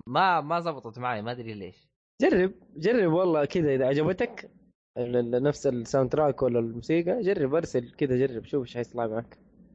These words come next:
Speaker 1: يعني
Speaker 2: يمكن
Speaker 1: أرسل
Speaker 2: تطلع
Speaker 1: كذا
Speaker 2: حلوة.
Speaker 1: مرة؟
Speaker 2: لا، لا، أرسل هو نفسه. إذا أنت عجبك قول والله هذا ساوند تراك مرة ممتاز.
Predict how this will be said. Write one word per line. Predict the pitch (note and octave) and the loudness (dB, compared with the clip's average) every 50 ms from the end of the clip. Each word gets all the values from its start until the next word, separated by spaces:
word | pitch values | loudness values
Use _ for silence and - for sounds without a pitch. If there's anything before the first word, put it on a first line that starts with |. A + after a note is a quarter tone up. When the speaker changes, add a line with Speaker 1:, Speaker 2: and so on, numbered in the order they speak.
| - | -10
Speaker 1:
يعني | - - G#3 A3+ | -6 0 0 2
Speaker 2:
يمكن | - - F4+ | 2 2 2
Speaker 1:
أرسل | G4 G4+ | 2 2
Speaker 2:
تطلع | - - D#4+ | 2 2 2
Speaker 1:
كذا | - F4+ | 4 4
Speaker 2:
حلوة. | E4 D4 | 4 6
Speaker 1:
مرة؟ | G3 E3 C#3+ C#3 C#3+ C3+ - _ _ _ _ _ _ _ - | 6 4 4 2 0 -4 -8 _ _ _ _ _ _ _ -2
Speaker 2:
لا، | D5 | 2
لا، | D5 D5+ D5+ C#5+ A#4 A#4+ | 2 4 4 4 4 4
أرسل | B4+ - - - F3+ F3+ | 2 0 0 2 2 2
هو | G3+ B3 A#3 E3 | 4 4 4 2
نفسه. | E3 G3+ G3 - - B2+ B2 | 2 2 0 0 0 0 2
إذا | B2 C#3 F3 | 2 2 2
أنت | F#3+ - | 2 2
عجبك | E3+ D3+ F#3 F#3 G#3 G#3 C4+ D4+ | 2 2 2 2 2 0 0 -2
قول | - G#3 G#3 B3+ G#3 | -2 -2 0 2 2
والله | E3+ E3 E3 D#3 D3+ D#3 D#3 | 4 4 4 4 4 2 2
هذا | C#3+ | 0
ساوند | C3+ D3+ D3 C3+ | 0 0 -2 0
تراك | - D3+ D3+ C3+ C3+ | 0 0 0 0 2
مرة | C#3+ C#3+ C#3 C3+ | 2 2 2 2
ممتاز. | B2+ B2 C3 D3+ C#3+ C3+ A#2+ - - | 2 0 0 2 2 2 0 -2 -8